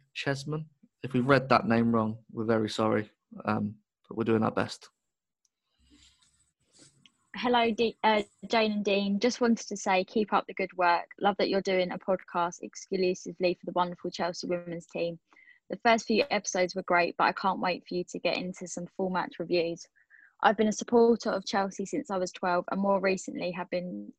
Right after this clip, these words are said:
Speaker 2: closely following the women's team. I'm happy that, that as of last year, I've been able to catch all the W S L action on the F A pa-, F A Player app, even in the United States, whereas before I just followed the women on social media accounts.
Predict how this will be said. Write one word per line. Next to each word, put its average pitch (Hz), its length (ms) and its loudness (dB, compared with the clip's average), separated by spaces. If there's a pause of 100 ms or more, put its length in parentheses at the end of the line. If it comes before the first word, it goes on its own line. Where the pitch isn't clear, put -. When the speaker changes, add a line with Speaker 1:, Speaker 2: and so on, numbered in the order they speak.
(140)
Speaker 2:
closely 202 400 -2
following 180 260 0
the 180 80 -6
women's 175 300 -6
team. 165 280 -4 (540)
I'm 196 120 2
happy 220 280 0
that, 196 200 0 (800)
that 190 260 6
as 180 140 -2
of 180 180 -4
last 190 380 2
year, 170 300 0 (580)
I've 190 120 2
been 190 100 0
able 185 260 2
to - 140 -10
catch - 320 0
all 202 120 4
the 196 80 2
W 196 260 0
S 196 120 -2
L 180 100 0
action 170 380 -2
on 170 80 -4
the - 160 -6
F 190 140 -2
A 175 100 -2 (100)
pa-, 175 100 -8 (600)
F 202 160 2
A 202 120 4
Player 190 300 2
app, - 320 -2 (580)
even 208 260 2
in 196 100 0
the 185 100 -2
United 185 500 -4
States, 165 440 -2
whereas 185 200 0
before 202 440 2
I 185 100 4
just 190 240 -6
followed 185 340 0
the 185 80 -2
women 175 300 -2
on 180 100 -8
social 180 460 -6
media 170 300 -6
accounts. - 500 -12